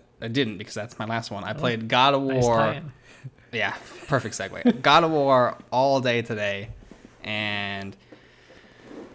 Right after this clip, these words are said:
Speaker 1: I think most of the day yesterday, if I remember right. Um, yeah, I, I've been, I've been slowly picking away at God of War,
Speaker 2: Mm-hmm.
Speaker 1: um,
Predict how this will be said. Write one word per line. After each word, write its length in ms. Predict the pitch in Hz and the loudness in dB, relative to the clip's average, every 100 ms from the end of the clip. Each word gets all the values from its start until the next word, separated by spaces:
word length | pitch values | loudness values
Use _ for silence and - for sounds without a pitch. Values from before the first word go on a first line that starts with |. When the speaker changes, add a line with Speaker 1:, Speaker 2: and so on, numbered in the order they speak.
| - _ _ - | -20 _ _ -10
Speaker 1:
I 40 | |
think 220 | - 320 | -6 -4
most 340 | 101 101 131 - | -4 -4 -4 -4
of 40 | |
the 100 | 92 | -6
day 140 | 104 | -8
yesterday, 600 | 95 98 120 - 98 82 | -8 -6 -4 -6 -6 -10
if 140 | 78 - | -10 -10
I 40 | |
remember 360 | 87 92 101 90 | -10 -10 -12 -10
right. 300 | 76 71 - - _ _ - | -10 -12 -12 -20 _ _ -10
Um, 760 | 113 110 104 101 98 92 92 | -6 -6 -6 -6 -8 -10 -12
yeah, 300 | - 90 107 - | -10 -6 -4 -2
I, 80 | |
I've 100 | 131 | -2
been, 280 | 151 143 135 | 0 -2 0
I've 140 | 127 147 | -2 -2
been 140 | 147 | -2
slowly 460 | - 160 165 165 156 | -2 0 0 0 -4
picking 300 | 156 151 151 | -6 -6 -4
away 380 | 131 131 131 | 0 0 0
at 300 | 123 123 120 | 0 0 -2
God 180 | 117 117 | 0 0
of 80 | 120 | 0
War, 340 | 123 127 135 - | 0 -2 -4 -4
Speaker 2:
Mm-hmm. 100 | 175 | -2
Speaker 1:
um, 440 | 165 156 98 98 | 0 -2 -4 -10